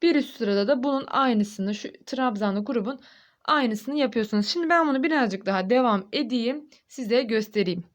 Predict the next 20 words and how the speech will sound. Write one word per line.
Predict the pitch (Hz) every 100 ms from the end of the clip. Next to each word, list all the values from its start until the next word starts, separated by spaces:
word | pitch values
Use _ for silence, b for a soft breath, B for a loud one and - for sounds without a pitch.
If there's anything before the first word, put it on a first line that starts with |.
| _ _ _ _ B B -
Evet | 349 359 -
arkadaşlar, | 285 262 262 247 247 349
modelimizin | 339 320 285 285 254 247 214 262 294
birazcık | 285 262 240 208 -
daha | 220 214 202
devam | 254 233 214
edilmiş | - 214 214 208 208 277 -
hali | - 247 208 190 233 247
bu | 254
şekilde. | - 220 - 180 185 262 B B B B
Ee, | - 202 -
ışık | 240 277 247
yansıdığı | 247 247 247 226
için | 214 226 226
belki | 226 214 214
birazcık, | 214 190 185 233 -
e, | 196 196 190 190
şey | - 226
çıkabilir | 214 - 208 180 180 165 _ -
görüntü. | 190 175 175 - 339